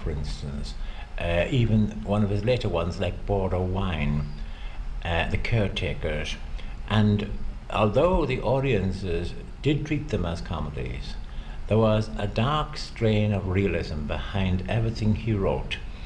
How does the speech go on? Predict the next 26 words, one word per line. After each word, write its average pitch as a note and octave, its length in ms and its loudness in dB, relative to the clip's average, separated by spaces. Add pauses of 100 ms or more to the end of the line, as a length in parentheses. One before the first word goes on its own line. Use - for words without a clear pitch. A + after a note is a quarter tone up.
(440)
and F#2 300 4
The F#2+ 80 2
Passing C#3+ 420 0
Day A#2 140 4
is G2+ 140 4
no G2 120 2
exception. F2+ 760 -2 (340)
The - 60 -8
Passing E3 360 0
Day C3+ 220 2
is A2 180 -2
a A2+ 60 0
serious G2 560 0
play E2+ 360 0
in G#2 60 0
the A2 80 2
sense B2 320 -2
that A2 240 0
he A#2 160 0
has G2+ 360 2
examined A#2+ 680 0 (520)
the F#2 80 2
last B2 460 2
day F#2+ 360 2
alive E2+ 680 0 (300)
of E2+ 280 2